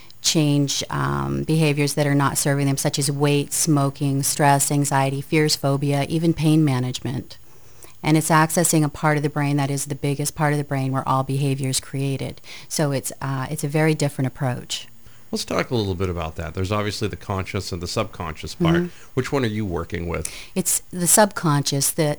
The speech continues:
Speaker 1: which is, the, as I said, the biggest part of the brain. The conscious, um,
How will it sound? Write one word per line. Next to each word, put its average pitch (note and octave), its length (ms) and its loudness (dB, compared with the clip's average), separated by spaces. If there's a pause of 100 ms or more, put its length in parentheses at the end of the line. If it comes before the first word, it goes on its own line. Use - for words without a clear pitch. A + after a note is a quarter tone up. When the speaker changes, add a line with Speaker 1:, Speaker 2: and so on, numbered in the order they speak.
(120)
Speaker 1:
which E3 220 2
is, D#3+ 160 0
the, D#3+ 120 0
as D#3 200 0
I E3 60 2
said, D3 260 2
the D3 60 0
biggest D3+ 340 4
part D3+ 200 2
of D3 60 2
the D3 80 0
brain. D3 220 2
The D3 60 2
conscious, A3 600 0 (320)
um, D#3 720 2